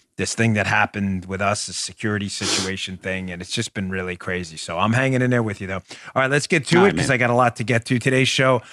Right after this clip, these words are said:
Speaker 1: brought to you by our friends at Genucel. Summer's finally here, ladies and gentlemen, a summer like no other in so many ways, and Chamonix is celebrating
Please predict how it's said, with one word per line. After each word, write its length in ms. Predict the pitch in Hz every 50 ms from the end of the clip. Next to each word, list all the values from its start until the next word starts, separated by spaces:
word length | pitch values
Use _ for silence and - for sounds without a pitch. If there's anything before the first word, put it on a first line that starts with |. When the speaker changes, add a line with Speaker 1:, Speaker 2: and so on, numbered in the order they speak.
| - - _
Speaker 1:
brought 200 | - 147 147 139
to 60 | - 151
you 20 |
by 160 | 131 139 143 139
our 80 | 131
friends 320 | 120 - 147 143 143 131 135
at 80 | 131
Genucel. 540 | - - 147 160 170 175 - - 202 175 160
Summer's 340 | - - 160 160 160 151 -
finally 380 | - 151 147 147 147 143 139
here, 200 | 120 127 139 139
ladies 260 | 135 127 123 127 120 113
and 100 | 120 -
gentlemen, 280 | 127 127 131 131 131
a 40 | 120
summer 260 | - - 131 127 131
like 240 | 123 123 123 117 -
no 160 | 131 120 117
other 220 | 120 127 143 139 131
in 80 | 123
so 160 | - - 143
many 160 | 131 135 139 135
ways, 340 | 135 143 131 110 95 -
and 100 | 95 95
Chamonix 460 | - - 127 120 127 131 131 139 135 135
is 80 | 123
celebrating 640 | - - 139 135 139 135 120 135 131 123 120 117